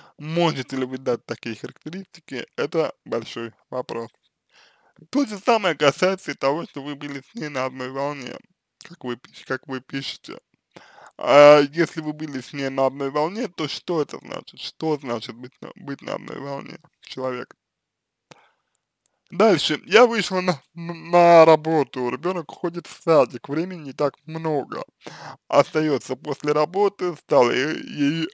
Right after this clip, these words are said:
реже звонить, муж с ней созванивается, узнает, как у нее дела, и, естественно, я всегда в курсе этого. Но опять же, м, на что здесь хочется обратить внимание? Хочется обратить внимание на то, что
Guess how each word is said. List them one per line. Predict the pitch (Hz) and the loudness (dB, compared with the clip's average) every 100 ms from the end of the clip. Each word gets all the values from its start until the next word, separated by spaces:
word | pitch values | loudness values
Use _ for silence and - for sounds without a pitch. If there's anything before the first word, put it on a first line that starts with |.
| _ | _
реже | 147 160 151 117 120 | 0 4 6 4 0
звонить, | 120 143 185 185 - - | -2 -4 -6 -10 -12 -14
муж | 139 135 - | -10 -10 -12
с | - - | -16 -16
ней | 139 131 127 - - _ _ - | -10 -6 -6 -10 -20 _ _ -2
созванивается, | 135 160 190 190 180 165 - 127 | 0 2 0 -2 -6 -8 -8 -10
узнает, | 127 127 123 | -6 -8 -6
как | - - | -10 -10
у | 127 | -14
нее | - | -12
дела, | - 165 185 - | -4 0 0 -2
и, | - | -6
естественно, | 156 123 - 165 - - 139 | -8 -8 -8 -12 -10 -12 -8
я | 143 135 | -8 -8
всегда | - 139 135 - | -12 -8 -8 -8
в | - | -16
курсе | - 127 - 139 - _ _ _ - | -16 -14 -14 -14 -14 _ _ _ 0
этого. | 143 - - - _ _ _ _ _ - - _ _ _ _ _ _ _ _ _ - | 0 0 -10 -16 _ _ _ _ _ -20 -20 _ _ _ _ _ _ _ _ _ 2
Но | 226 | 4
опять | - 160 165 | 4 4 2
же, | 147 151 139 - | 4 4 4 -2
м, | 127 165 170 170 165 160 156 - 151 | -14 -12 -10 -10 -10 -6 -6 -6 0
на | 170 | 0
что | - 220 208 | 0 -4 -6
здесь | 175 139 117 - | -4 -4 -4 -6
хочется | 135 135 - - | -8 -8 -8 -10
обратить | - 131 131 - | -6 -8 -8 -14
внимание? | 139 131 - - - - | -10 -6 -6 -8 -14 -10
Хочется | 190 - 170 | -10 -8 -8
обратить | 170 180 - 180 | -6 -8 -10 -12
внимание | 202 311 208 | -8 -8 -8
на | - | -10
то, | - 196 226 | -6 -8 -6
что | - - 175 165 | -10 -12 -10 -8